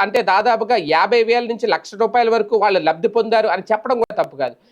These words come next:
కాకపోతే ఇంటింటికి ఒక పాంప్లెట్ పంచారు అప్పట్లో, అది కూడా వాలంటీర్లతో ఇప్పించారు. ఆ తర్వాత గృహసారథులు అంటూ కొంతమందిని ఏర్పాటు చేశారు. వాళ్ళు ఏం చేశారు అంటే,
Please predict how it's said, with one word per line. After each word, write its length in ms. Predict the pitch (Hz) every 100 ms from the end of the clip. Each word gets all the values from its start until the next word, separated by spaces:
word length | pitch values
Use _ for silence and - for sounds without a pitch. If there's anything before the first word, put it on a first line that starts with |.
| _ _ _
కాకపోతే 500 | 214 262 294 285 277
ఇంటింటికి 500 | 208 240 285 320 269
ఒక 120 | 269 233
పాంప్లెట్ 600 | - 233 339 330 247 202
పంచారు 320 | 190 170 170
అప్పట్లో, 420 | 170 190 156 135 _ _ _ -
అది 140 | 226
కూడా 220 | 285 277
వాలంటీర్లతో 800 | 226 180 226 285 277 269 247 240
ఇప్పించారు. 580 | 214 - 208 143 165 - _ _ -
ఆ 60 | 220
తర్వాత 520 | 226 247 - - 175
గృహసారథులు 640 | 214 - 285 269 233 254
అంటూ 300 | 254 240 285
కొంతమందిని 500 | 240 214 214 208 226
ఏర్పాటు 400 | 180 - - 196
చేశారు. 360 | 160 151 151 -
వాళ్ళు 220 | 190 214
ఏం 200 | 233 311
చేశారు 420 | 285 254 226 180 151
అంటే, 320 | 139 311